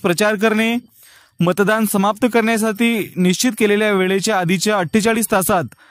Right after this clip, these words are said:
सार्वजनिक सभा घेणे आणि मतदारांची मतदान केंद्रावर ने-आण करण्यासाठी वाहनाची व्यवस्था करणे यासारख्या भ्रष्ट आणि निवडणूक अपराध समजल्या जाणाऱ्या गोष्टींना मनाई आहे,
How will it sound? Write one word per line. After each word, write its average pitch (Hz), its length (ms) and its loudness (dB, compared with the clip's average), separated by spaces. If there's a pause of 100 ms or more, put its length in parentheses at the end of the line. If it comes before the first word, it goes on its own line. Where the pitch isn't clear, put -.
(240)
सार्वजनिक 208 480 2
सभा 196 320 0
घेणे 214 260 0
आणि 208 200 -2
मतदारांची 196 960 0
मतदान 190 480 -2
केंद्रावर 196 480 0
ने-आण 190 340 -2
करण्यासाठी 208 480 0
वाहनाची 190 420 0
व्यवस्था 196 380 0
करणे 190 400 -2 (480)
यासारख्या 208 520 0
भ्रष्ट 170 380 -2
आणि 208 260 -2
निवडणूक 202 420 -2
अपराध 190 400 0
समजल्या 196 400 0
जाणाऱ्या 185 340 0
गोष्टींना 190 460 0
मनाई 175 300 0
आहे, 165 320 0